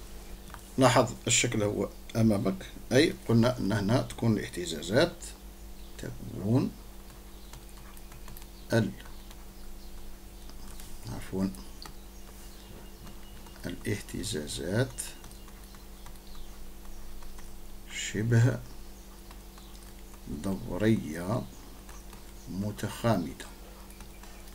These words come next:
يعني، آه، واش نقصد بهذا؟ لاحظ لهنا، لاحظ، أي تتناقص السعة تاعها بشكل غير خطي. لاحظ دايرة هاك تتناقص الشيء، السعة تاعها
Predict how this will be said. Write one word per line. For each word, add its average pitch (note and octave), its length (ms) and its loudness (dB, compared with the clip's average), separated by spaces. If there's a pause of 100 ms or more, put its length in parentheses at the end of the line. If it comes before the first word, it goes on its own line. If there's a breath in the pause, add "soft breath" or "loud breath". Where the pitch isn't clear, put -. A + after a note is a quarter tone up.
(2250)
يعني، A2+ 520 12
آه، G2+ 360 4
واش A#2+ 200 6
نقصد G#2+ 380 4
بهذا؟ C#3+ 280 8
لاحظ B2 340 6
لهنا، F#2+ 380 2 (100)
لاحظ، G#2+ 320 8 (880)
أي E3 180 10 (160)
تتناقص A#2 600 8
السعة A2 360 8
تاعها - 340 4
بشكل - 420 4 (180)
غير F3+ 500 12
خطي. A#2 540 6 (320)
لاحظ - 300 4 (120)
دايرة F#2 240 0
هاك G2+ 220 2 (380)
تتناقص G#2+ 760 6 (260)
الشيء، - 380 8
السعة G2+ 400 8
تاعها - 480 4